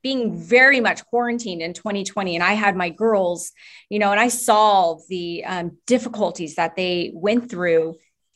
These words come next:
with their mind and being stuck at home in, you know, these adolescents age. But I know that everybody was suffering from it.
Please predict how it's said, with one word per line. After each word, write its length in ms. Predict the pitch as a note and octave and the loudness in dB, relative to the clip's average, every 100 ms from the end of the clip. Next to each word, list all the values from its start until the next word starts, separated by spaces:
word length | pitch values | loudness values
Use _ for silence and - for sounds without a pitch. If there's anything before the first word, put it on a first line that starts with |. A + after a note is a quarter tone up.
| _ - | _ 0
with 260 | G#3+ G#3+ | 0 0
their 160 | F#3+ E3+ | -4 -2
mind 720 | E3 E3 G3 G3+ E3+ D#3+ E3+ | -2 -2 0 0 -2 -6 -8
and 300 | - F3 E3+ | -8 -6 -6
being 180 | F3 F3 | -6 -6
stuck 380 | - - F3+ F3 | -8 -6 -6 -4
at 120 | - | -6
home 460 | F#3 F#3+ F3+ E3 D#3 | -4 -2 0 -2 -8
in, 400 | D#3+ F3 E3 - _ | -8 -8 -8 -12 _
you 100 | F#3 | -8
know, 160 | E3+ E3+ | -6 -6
these 220 | F3 E3+ | -8 -6
adolescents 640 | F#3+ F3+ F3 E3+ - D#3+ - | -4 -2 -2 -4 -6 -10 -8
age. 400 | E3+ D#3+ - - _ - - - _ _ _ _ _ | -10 -8 -10 -16 _ -20 -20 -20 _ _ _ _ _
But 100 | A#3 | 2
I 80 | A#3 | 4
know 260 | A#3 A3 A3 | 6 8 8
that 200 | G3 - | 6 2
everybody 560 | G3+ G#3 G#3+ F3+ E3 D#3 | 2 2 0 0 -4 -6
was 180 | E3+ | -10
suffering 400 | - - - - | -10 -10 -12 -16
from 240 | A3 - - | -12 -12 -12
it. 240 | - _ | -18 _